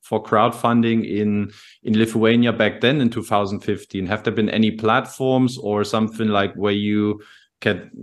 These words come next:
you know, kind of got inspired from, from other platforms or maybe in a European context that you felt like, "Okay, there's some role models that we can, you know, apply maybe the same business model with Lithuanian projects"?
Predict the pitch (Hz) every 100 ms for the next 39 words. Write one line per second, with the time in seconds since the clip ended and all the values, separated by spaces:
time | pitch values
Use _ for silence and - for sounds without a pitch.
0 | - 113 107 101 107 104 101 - 101 -
1 | 104 - - 107 120 139 135 - 127 117
2 | 117 113 113 104 101 110 117 - 120 135
3 | - 135 117 101 104 104 101 104 101 104
4 | 101 98 131 143 143 - 131 131 143 135
5 | 117 110 110 110 - - _ _ 110 113
6 | 107 107 - 107 104 104 107 101 107 117
7 | 120 120 117 117 120 104 98 110 - 104
8 | 104 101 95 95 92 - - - 104 104
9 | 104 101 101 95 - 104 92 117 127 120
10 | 120 - - 107 117 123 120 107 104 -
11 | _ _ _ _ 101 107 110 104 113 123
12 | 120 120 120 131 131 - -